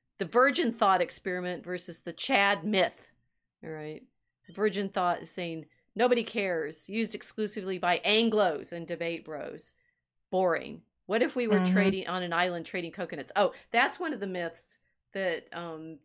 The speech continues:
Speaker 1: Graeber talks about in Debt, that this myth of barter and markets developing out of
Speaker 2: Mm-hmm.
Speaker 1: barter, total myth. Barter only happens when you've had a money economy and it collapses and you still have the habit of, of, of, you know, trading in those terms.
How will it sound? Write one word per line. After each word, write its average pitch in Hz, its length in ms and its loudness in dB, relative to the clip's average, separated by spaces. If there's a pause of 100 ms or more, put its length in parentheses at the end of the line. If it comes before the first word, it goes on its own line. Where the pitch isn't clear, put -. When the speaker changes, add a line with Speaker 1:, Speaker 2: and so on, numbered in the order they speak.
(160)
Speaker 1:
Graeber 196 320 -2
talks 185 320 -10
about 160 260 -8
in 165 200 -12
Debt, 180 380 -2
that - 200 -12
this 165 200 -12
myth 190 280 -8
of 156 160 -14
barter 190 500 -4 (380)
and 165 160 -12 (100)
markets 175 400 -8
developing 175 400 -8
out 165 80 -10
of 202 60 4
Speaker 2:
Mm-hmm. 208 220 8
Speaker 1:
barter, 175 260 -4
total 180 300 -8
myth. 143 240 -12 (840)
Barter 214 380 -2
only 190 220 -6
happens 175 480 -10
when 165 120 -12
you've 156 140 -14
had 196 320 -2
a 190 40 -8
money 175 280 -8
economy 160 480 -14
and 143 160 -14
it 139 100 -16
collapses 156 680 -10
and 156 120 -16
you 147 100 -16
still 165 260 -12
have 165 120 -14
the - 60 -16
habit 160 380 -10
of, 160 80 -14 (180)
of, 147 200 -14 (180)
of, 147 100 -16 (1200)
you 160 140 -14
know, 135 80 -14 (580)
trading 170 400 -8
in 156 100 -14
those 156 220 -12
terms. 170 320 -14